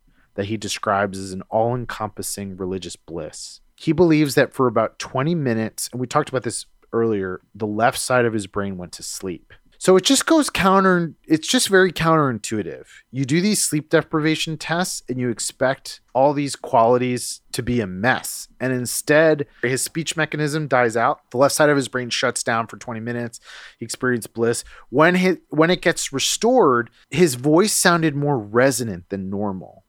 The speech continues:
There was this expression without the precursor of thought. He didn't have to think about what he was gonna say. He could express himself. This is kind of related to what I was saying about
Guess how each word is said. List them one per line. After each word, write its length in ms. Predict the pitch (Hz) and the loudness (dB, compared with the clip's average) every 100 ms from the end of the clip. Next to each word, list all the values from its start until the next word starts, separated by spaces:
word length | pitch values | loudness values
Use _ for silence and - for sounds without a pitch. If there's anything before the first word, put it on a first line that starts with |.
| - | -12
There 260 | 117 151 156 | 2 4 6
was 180 | 156 | 2
this 160 | 160 - | 0 -6
expression 800 | 139 - - 139 165 180 185 175 | -4 -6 0 0 2 2 0 0
without 340 | 147 139 139 - | 2 2 0 -2
the 120 | 123 | -4
precursor 880 | - - 147 - 143 139 - 120 104 | -4 -4 -4 -2 0 0 0 -2 -4
of 80 | |
thought. 360 | - - 117 - | -6 0 0 0
He 80 | 127 | -6
didn't 140 | 135 151 | -4 -4
have 140 | 123 | -6
to 60 | 107 | -14
think 560 | - - 151 131 - - | -18 -6 -2 -2 -6 -12
about 280 | 95 90 80 | -8 -6 -6
what 120 | 85 | -6
he 80 | 80 | -10
was 140 | 76 | -12
gonna 160 | - 78 | -14 -14
say. 440 | - - 69 - _ | -12 -12 -12 -16 _
He 140 | 117 | -6
could 120 | 131 | -4
express 460 | 120 - - 131 - | -4 -4 -2 -2 -2
himself. 320 | 110 - 95 | -6 -8 -10
This 200 | 175 - | -8 -8
is 140 | - - | -8 -8
kind 240 | - 185 | -4 -2
of 100 | 156 | 0
related 400 | 143 131 131 120 | 2 2 0 -2
to 100 | - | -4
what 120 | 110 | 0
I 80 | 123 | 2
was 140 | 120 | 0
saying 300 | - 107 95 | -2 -6 -6
about 340 | 90 92 87 | -8 -6 -8